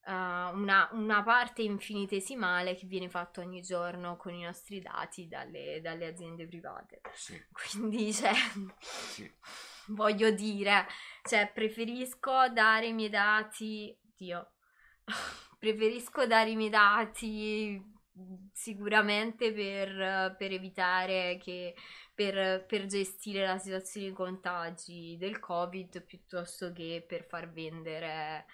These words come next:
Speaker 1: eh, lo shampoo <laughs> della
Speaker 2: Sì.
Speaker 1: L'Oreal, cioè.
Speaker 2: Sì, certo.
Speaker 1: <clears throat>
Speaker 2: A proposito del tuo shampoo di prima.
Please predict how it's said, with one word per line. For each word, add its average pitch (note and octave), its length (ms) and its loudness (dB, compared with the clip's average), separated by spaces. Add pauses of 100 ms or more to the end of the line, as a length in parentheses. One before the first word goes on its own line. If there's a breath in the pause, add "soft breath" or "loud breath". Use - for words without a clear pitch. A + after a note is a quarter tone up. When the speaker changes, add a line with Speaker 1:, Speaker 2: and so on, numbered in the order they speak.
(380 loud breath)
Speaker 1:
eh, D#3 1120 -8
lo E3+ 200 -4
shampoo D#3+ 1000 -8 (180)
<laughs> G#3+ 200 -6
della E3+ 280 -6
Speaker 2:
Sì. E3 40 -4
Speaker 1:
L'Oreal, E3+ 720 -6
cioè. E3+ 220 -14 (180 loud breath)
Speaker 2:
Sì, - 180 -12 (140)
certo. A#3 520 -12 (100)
Speaker 1:
<clears throat> A3+ 340 4
Speaker 2:
A G3 80 -6
proposito G3+ 480 -8
del - 220 -14
tuo - 140 -20
shampoo E2 500 -14
di E2 100 -16
prima. D2+ 340 -20